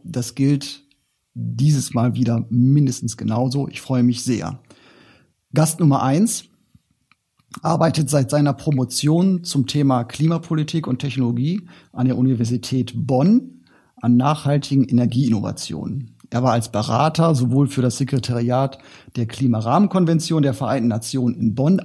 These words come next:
als auch für die Internationale Energieagentur in Paris tätig. Nach Abschluss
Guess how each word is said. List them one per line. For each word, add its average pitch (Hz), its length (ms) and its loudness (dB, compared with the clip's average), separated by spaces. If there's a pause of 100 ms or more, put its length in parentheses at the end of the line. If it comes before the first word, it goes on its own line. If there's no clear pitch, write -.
als 185 440 0
auch 180 180 4
für 165 160 2
die 147 140 4
Internationale 143 720 2
Energieagentur 131 760 0
in 180 80 0
Paris 185 380 2
tätig. - 480 -14 (320)
Nach 120 140 -4
Abschluss 170 500 -2